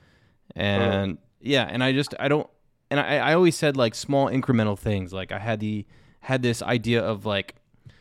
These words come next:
Speaker 1: kinda what hockey did, to where they went from a five-on-five overtime to a three-on-three overtime, which I think was, would be cool, going from a five-on-five, uh, regulation time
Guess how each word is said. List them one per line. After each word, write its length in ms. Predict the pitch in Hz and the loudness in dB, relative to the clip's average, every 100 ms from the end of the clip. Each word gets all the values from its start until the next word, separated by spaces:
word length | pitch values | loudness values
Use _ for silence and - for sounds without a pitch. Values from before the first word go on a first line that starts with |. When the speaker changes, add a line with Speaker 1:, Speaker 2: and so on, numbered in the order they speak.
| _ - _ _ _ - | _ -20 _ _ _ -2
Speaker 1:
kinda 180 | 202 196 | 2 4
what 120 | 170 | 4
hockey 360 | 131 156 - | 4 2 0
did, 260 | 104 92 82 - _ _ - | 0 0 -2 -16 _ _ -4
to 100 | 139 | 4
where 180 | 127 123 | 6 6
they 120 | 127 | 4
went 220 | 127 123 | 2 0
from 360 | - 127 117 - | 2 2 2 0
a 60 | - | -8
five-on-five 720 | - 131 127 135 123 127 117 | 0 2 4 2 4 2 4
overtime 640 | 92 135 131 117 104 101 | 2 4 2 2 2 0
to 140 | - 127 | 0 2
a 40 | |
three-on-three 520 | 117 156 190 117 113 | 4 4 4 4 2
overtime, 480 | 92 90 - - 62 - _ _ _ _ - | -2 -4 -8 -10 -10 -16 _ _ _ _ -6
which 180 | 131 | -2
I 100 | 139 | -2
think 200 | 123 139 | -2 -4
was, 200 | 120 107 - | -4 -6 -10
would 180 | 147 131 | -4 -2
be 80 | 117 | -2
cool, 260 | 113 165 104 | -6 -6 -4
going 220 | 107 110 | -6 -8
from 160 | 117 | -8
a 40 | 107 | -8
five-on-five, 800 | 120 117 131 120 117 110 107 120 - | -4 -4 -4 -2 0 0 -2 -10 -6
uh, 360 | 110 101 98 | -2 0 -2
regulation 520 | 98 113 117 110 - 107 | -2 -2 0 -2 -4 -8
time 340 | 107 101 98 | -6 -6 -6